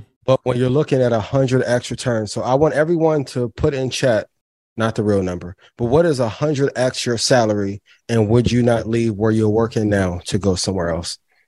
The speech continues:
I think one of, number two, the biggest issue people may have had was the succession plan.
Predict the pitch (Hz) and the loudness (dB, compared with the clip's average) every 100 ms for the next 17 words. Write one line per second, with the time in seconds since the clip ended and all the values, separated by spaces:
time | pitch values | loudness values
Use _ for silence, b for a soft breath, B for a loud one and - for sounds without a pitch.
0 | _ _ _ 123 120 147 147 139 131 110 | _ _ _ -2 0 2 2 2 2 2
1 | 127 123 - 123 110 127 127 - 127 127 | 2 0 -2 -2 0 0 0 0 -2 0
2 | 131 120 - 131 120 120 110 117 127 117 | 0 0 0 -2 0 0 0 0 0 0
3 | 98 95 110 - 131 123 127 139 139 | -2 -6 -10 -2 0 0 2 2 2